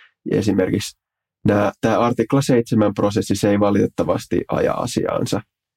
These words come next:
tässä nyky-, nykysysteemissä.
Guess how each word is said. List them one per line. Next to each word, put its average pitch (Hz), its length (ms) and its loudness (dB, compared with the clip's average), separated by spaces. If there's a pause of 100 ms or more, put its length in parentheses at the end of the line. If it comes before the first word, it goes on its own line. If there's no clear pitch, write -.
(160)
tässä - 420 -2
nyky-, - 400 -4 (1000)
nykysysteemissä. 104 1080 2